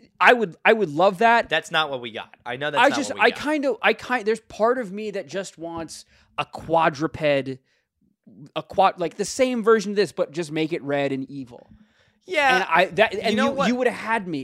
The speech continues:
Speaker 1: if they, they would have had me if they just did that.
Speaker 2: You know what? I, I'll, I'll say the quiet part out loud.
Speaker 1: Yeah.
Speaker 2: All of these reek of middle stage evolution.
Speaker 1: They do. It's just they feel
Speaker 2: It feels
Speaker 1: kinda
Speaker 2: like there
Speaker 1: incomplete.
Speaker 2: is some,
Speaker 1: Except
Speaker 2: there's an
Speaker 1: Dusk Form, though. I think Dusk Form is pretty complete.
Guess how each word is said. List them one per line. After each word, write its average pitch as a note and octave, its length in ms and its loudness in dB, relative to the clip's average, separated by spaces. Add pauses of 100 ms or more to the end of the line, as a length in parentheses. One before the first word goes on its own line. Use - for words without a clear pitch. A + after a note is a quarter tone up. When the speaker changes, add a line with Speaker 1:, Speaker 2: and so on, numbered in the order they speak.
Speaker 1:
if D3 120 -12
they, F3 140 -10
they F#3 240 -6
would G3 160 -6
have - 100 -6
had A3 160 -6
me F#3+ 80 -8
if E3+ 80 -8
they E3+ 80 -8
just F#3+ 220 -8
did E3+ 160 -8
that. A2+ 200 -14
Speaker 2:
You F#3 100 -10
know A3+ 100 -6
what? B3 120 -6
I, A#3+ 240 -2
I'll, F3 200 -8
I'll F3+ 120 -2
say F3+ 340 -6
the D#3 100 -14
quiet C#3 380 -2 (160)
part C3 220 -2
out A#2 200 -2
loud. A2 360 -4
Speaker 1:
Yeah. A#2 280 -4 (100)
Speaker 2:
All E3 280 -2
of D#3+ 100 -14
these C#3+ 260 -12
reek A2+ 560 -16 (140)
of G#2 200 -10
middle G#2 380 -14
stage - 480 -18
evolution. - 540 -20 (400)
Speaker 1:
They A3 140 2
do. C4 260 2
It's F#3+ 100 4
just G#3 140 -8
they G#3+ 80 2
feel G#3 320 0
Speaker 2:
It G3+ 60 -4
feels G3+ 120 2
Speaker 1:
kinda F#3+ 180 2
Speaker 2:
like F#3 200 2
there E3+ 160 2
Speaker 1:
incomplete. D#3 240 -2
Speaker 2:
is A2+ 140 -6
some, E3 420 -4
Speaker 1:
Except D#3 480 8
Speaker 2:
there's D#3 120 -4
an D#3 60 -14
Speaker 1:
Dusk - 220 2
Form, C#3 340 -4
though. B2+ 220 -4
I D3 140 -2
think F3+ 200 -6
Dusk F3 260 0
Form D3 200 -2
is C3 80 -6
pretty C3 240 -12
complete. - 360 -18